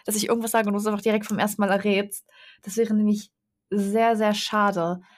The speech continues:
Aber ich fang einfach mal mit der harmlosesten an, wo ich nicht glaube, dass du's erraten solltest. Es gibt von diesem Tier um die neuntausend Arten. Und nicht, nicht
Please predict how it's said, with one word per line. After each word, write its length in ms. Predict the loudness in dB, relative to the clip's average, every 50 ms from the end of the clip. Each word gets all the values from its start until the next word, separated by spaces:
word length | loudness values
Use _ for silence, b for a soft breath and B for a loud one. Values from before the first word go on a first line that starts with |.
| b b b b -6
Aber 180 | -2 0 2 2
ich 120 | 2 0
fang 220 | -2 -4 -2 -2
einfach 220 | -2 -2 -2 -2 0
mal 80 | 2
mit 200 | 2 2 2 2
der 300 | 0 0 0 0 0 0
harmlosesten 520 | 0 0 2 2 0 0 0 -2 -2 -2 -2
an, 140 | -2 0 0
wo 40 |
ich 100 | 0 2
nicht 200 | 2 0 0 -2
glaube, 200 | -2 -2 0 0
dass 80 | 0 -2
du's 100 | -2 -4
erraten 320 | -4 -2 -4 -4 -2 -2
solltest. 460 | -2 -2 -2 -2 -4 -4 -6 -6 B B B B B B B B B -6
Es 240 | -4 -2 -2 -2 -4
gibt 220 | -4 -6 -6 -6
von 200 | -6 -2 0 2
diesem 360 | 2 4 4 4 2 0 -2
Tier 680 | _ -12 -8 -2 0 0 2 2 0 0 -2 -2 -6 _ _ _ _ _ _ _ _ _ _ _ _ -6
um 260 | -2 0 2 4 4
die 120 | 4 4 2
neuntausend 800 | 2 2 2 2 2 0 -2 -2 -2 -2 0 0 -2 -4 -4
Arten. 440 | -6 -6 -8 -10 -12 -12 -12 -14 _ _ _ _ _ _ _ _ _
Und 140 | -4 2 4
nicht, 340 | 4 4 2 -2 -8 -14 _ _ -4
nicht 360 | 0 0 0 -2 -4 -14 _